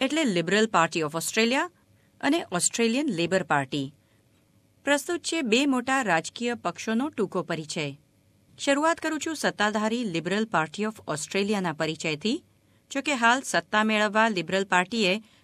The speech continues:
નેશનલ પક્ષ સાથે મિશ્ર સરકાર બનાવી છે. લિબરલ પાર્ટી એટલે સિત્તેર વર્ષ અગાઉ રોબર્ટ મેન્ઝિસે સ્થાપેલો પક્ષ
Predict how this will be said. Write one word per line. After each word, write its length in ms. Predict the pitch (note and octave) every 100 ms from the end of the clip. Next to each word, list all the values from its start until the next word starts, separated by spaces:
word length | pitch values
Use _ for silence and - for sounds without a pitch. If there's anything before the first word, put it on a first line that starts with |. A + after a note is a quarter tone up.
| -
નેશનલ 460 | F3+ F#3+ - C4+ C#4+
પક્ષ 320 | - G3 G3
સાથે 480 | - G3 F#3+ A3 C4
મિશ્ર 340 | G#3+ F3+ -
સરકાર 420 | B3+ E3+ D3+ F3
બનાવી 380 | F#3 D#3+ D3+ D3+
છે. 300 | D3+ D3+ C3 - _ _ _ _ _ _ _ _ _ _ _ _
લિબરલ 340 | A3+ B3 C#4 C#4
પાર્ટી 340 | C4 B3+ C4
એટલે 360 | C4 B3+ B3+ C#4+ _ -
સિત્તેર 420 | A#3 A3+ A#3+ A3+
વર્ષ 260 | F#3 E3+
અગાઉ 420 | - F3+ G3+ A#3+ D4+ _ _
રોબર્ટ 440 | G3+ B3 B3+ D4 G3+
મેન્ઝિસે 560 | F3 F3+ G3 G#3+ A#3
સ્થાપેલો 540 | C4 - D3+ D#3+ F3 B3+
પક્ષ 520 | G3 E3 - -